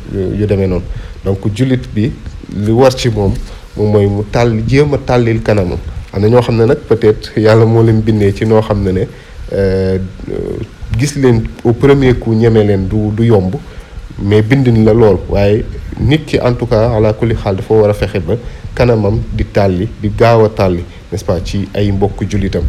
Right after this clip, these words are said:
Naka noonu tamit, bokk na ci jikko yu rafet yi nga xam ne ne suñu jamono ji yu jar a indiwaat la, mooy at tawadduh. At tawadduh mooy loo xam ne ne mooy wàccee sa bopp, n'est-ce pas?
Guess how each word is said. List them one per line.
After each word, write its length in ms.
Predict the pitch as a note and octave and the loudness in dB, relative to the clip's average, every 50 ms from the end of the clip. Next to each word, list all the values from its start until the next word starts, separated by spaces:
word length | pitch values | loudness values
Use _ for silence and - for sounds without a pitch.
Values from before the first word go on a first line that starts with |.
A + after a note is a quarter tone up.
| - - - - - - - - - - - - - | -4 -6 -10 -14 -14 -16 -16 -18 -20 -20 -20 -10 -4
Naka 240 | G#2+ A#2 A#2 C#3+ | -2 0 2 4
noonu 220 | B2+ B2+ B2+ B2+ B2 | 4 6 4 4 4
tamit, 220 | C3+ B2 A#2+ A2+ A2 | 2 2 2 2 2
bokk 220 | C3+ C#3 - - | 2 2 0 0
na 140 | C3+ A#2 A#2 - | -2 -2 -2 -2
ci 140 | - B2 A#2 | -4 -6 -4
jikko 280 | A#2 D3+ D#3 - E3+ D3 | -4 -4 -2 0 0 2
yu 120 | C3 B2 | 2 2
rafet 280 | B2 A#2+ A2+ - A2 A2 | 2 2 0 0 0 0
yi 80 | A2 | 0
nga 80 | A#2 A#2+ | 0 0
xam 200 | A#2+ - A2+ A2 G#2 | -2 -2 -4 -2 -2
ne 80 | G2 | -2
ne 120 | F#2+ G2 G2+ | -2 -2 -4
suñu 300 | - - - D3+ C#3 B2+ B2 | -6 -6 -6 -4 -4 -2 0
jamono 320 | A#2+ A#2+ A2+ A2 A2 G#2+ G#2 | 2 2 2 4 2 2 2
ji 260 | G2+ G2+ G2+ G2 A2+ - - - - - - - - | 0 0 -2 -4 -4 -4 -6 -6 -4 -2 -2 0 0
yu 100 | A2+ A#2 A2+ | 0 0 2
jar 200 | - D#3 D#3+ D3+ | 2 2 2 2
a 20 | C3+ - - | 0 0 -2
indiwaat 380 | B2 A#2 A2+ A2 G#2+ G2+ F#2+ - - | -2 0 2 2 2 2 0 0 -4
la, 80 | - - - - - - - - - - - - | -8 -8 -10 -12 -12 -12 -12 -12 -14 -16 -8 -2
mooy 120 | A2 A2 - - | -2 0 0 -2
at 80 | A2+ - - - | -6 -10 -6 -2
tawadduh. 540 | - A2 G#2+ A2 A2 - F#3 - G3 G3 G3 - - - - - - - - - - - - - - - | 2 4 6 6 4 4 2 0 0 -2 -2 -2 -6 -10 -10 -10 -12 -16 -18 -18 -10 -10 -10 -10 -6 -6
At 220 | - A#2 - - - | -4 -4 -4 0 2
tawadduh 640 | B2 A#2+ B2 C3+ C#3 C3 B2 B2 A#2 B2 B2 B2+ B2 - - - - | 4 4 6 6 6 4 4 2 2 4 4 4 2 0 -4 -6 -4
mooy 240 | A#2 A2 A2 A2 A2 | -2 2 2 2 2
loo 240 | A2 A2+ A#2 B2+ C3 | 2 2 2 2 2
xam 220 | C3 C3 - A2+ A2+ | 2 0 -4 -4 -4
ne 140 | A2 G#2 G2 | -2 -2 0
ne 160 | G2 G2 B2+ C#3+ - - A#2 | 0 -2 -2 -4 -6 -8 -4
mooy 220 | G#2 G2+ G#2+ G#2+ G#2 - - - - - - - | -2 0 0 -2 -2 -6 -10 -14 -14 -16 -12 -4
wàccee 560 | - G#2+ C3+ D3+ D3+ - - - C#3+ C3+ C3 B2+ | 2 4 4 4 2 0 -4 -2 0 2 2 2
sa 140 | - B2+ A2+ | 0 -2 -2
bopp, 240 | G#2+ G2 F#2+ F#2 - - - - - - - - - - - - - - - - | -2 -2 -4 -4 -4 -6 -8 -12 -12 -14 -14 -12 -10 -8 -10 -10 -12 -16 -10 -4
n'est-ce 180 | A2 B2 C#3+ - | -2 -2 0 0
pas? 160 | A#2+ G#2+ - | -2 -2 -2